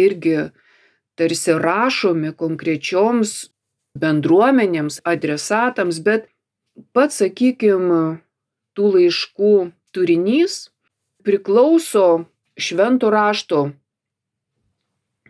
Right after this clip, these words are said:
kanonui. Ir, e, va tai, kas priklauso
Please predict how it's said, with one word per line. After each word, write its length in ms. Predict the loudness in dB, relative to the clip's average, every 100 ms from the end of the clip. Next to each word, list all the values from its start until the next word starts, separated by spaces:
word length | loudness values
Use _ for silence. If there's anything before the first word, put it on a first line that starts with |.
| _ _
kanonui. 680 | -2 0 2 2 0 -4 -10 _ _ _ _ _ _
Ir, 320 | 4 4 6 4
e, 460 | 4 4 2 0 -4 _ _ -6
va 160 | -4 -4
tai, 280 | 0 0 2
kas 220 | 0 -2
priklauso 1000 | -2 -2 0 2 2 2 2 2 2